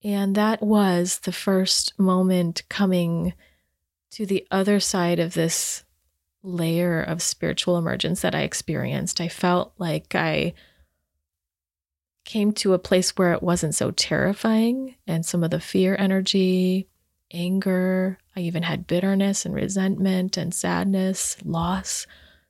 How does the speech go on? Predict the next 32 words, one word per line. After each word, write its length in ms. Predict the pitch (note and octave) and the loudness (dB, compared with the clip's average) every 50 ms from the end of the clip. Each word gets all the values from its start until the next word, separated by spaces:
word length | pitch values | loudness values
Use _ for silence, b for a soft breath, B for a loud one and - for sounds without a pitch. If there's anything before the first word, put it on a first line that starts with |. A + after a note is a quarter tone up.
| b | b
Some 400 | b - - - - F#3+ F#3 G3 | b -16 -12 -6 -4 -2 0 2
of 240 | G3+ G3 F#3+ - - | 2 0 -2 -4 -2
that 240 | F#3+ E3+ E3 - - | -2 0 0 0 -2
had 260 | - - D#3+ E3 F3 | -2 -4 -4 -2 0
moved, 480 | F#3 F#3 G#3 A3 A3+ A3 - - - - - _ _ - | 2 4 4 2 2 0 -4 -10 -14 -14 -16 _ _ -14
a 60 | - | -14
great 320 | E3 - - - - - - | -12 -10 -6 -8 -8 -6 -4
deal 180 | - - - | -4 -2 -2
of 100 | F3 F#3+ | 0 0
it 180 | G#3+ A3 - - | 0 0 0 -2
had, 360 | - A3+ G#3+ G#3+ G#3+ A3 A3 - | -2 0 2 2 2 0 0 -2
and 400 | G#3+ E3 D3 D3+ C#3+ C#3+ D3+ - b b b b b b b b b _ | -2 -2 -2 0 -2 -2 -4 -6 b b b b b b b b b _
I 80 | G3 F3+ | -6 -4
was 480 | E3+ D#3+ D#3 D#3 D#3+ F3 F3 - - - _ _ - | -2 0 0 0 -2 -2 -4 -6 -6 -8 _ _ -12
seeing 600 | - - - - G3 F3+ F3+ F3 F3 F3 E3 E3 E3+ | -10 -8 -4 -2 0 0 2 2 0 0 0 0 -2
a 40 | |
little 200 | E3 - - - | -2 -2 0 -2
more 560 | - - C2 - - - - - F3+ E3 - _ _ - - | -2 -2 -2 -2 -2 -2 0 -2 -2 -4 -6 _ _ -18 -16
of 120 | F#3+ F3 - | -14 -8 -6
the 120 | D#3+ D#3 | -4 -4
light, 540 | - - - B2+ - - - _ - - - _ _ _ _ _ _ _ _ _ _ _ _ _ _ _ | -2 -2 -4 -4 -4 -6 -10 _ -20 -20 -20 _ _ _ _ _ _ _ _ _ _ _ _ _ _ _
so 240 | - - - D3+ D3 | -16 -10 -8 -6 -4
to 80 | - | -4
say. 440 | E3+ - - - - - F3 F3 - - | -4 -4 -6 -6 -6 -6 -6 -6 -4 -4
I 20 | |
was 420 | D#3+ C#3+ F3 F3+ - - - - _ _ _ - | -2 -2 -2 -2 -2 -4 -4 -6 _ _ _ -12
coming 340 | - - G#3+ G3+ G3 F#3 F#3 | -4 0 2 2 2 2 0
to 280 | - - G3+ F#3 E3+ | 0 0 2 2 2
a 40 | D#3+ | 2
more 340 | D#3 E3 E3 E3 E3+ E3+ E3 | 2 2 2 2 2 0 0
neutral 380 | D3+ D#3 F3 G#3 G#3 - - - | 2 2 2 2 2 2 -2 -2
place. 540 | - - - - D3 F3+ - - - - | -2 -4 -4 -2 -2 -2 -2 -4 -4 -6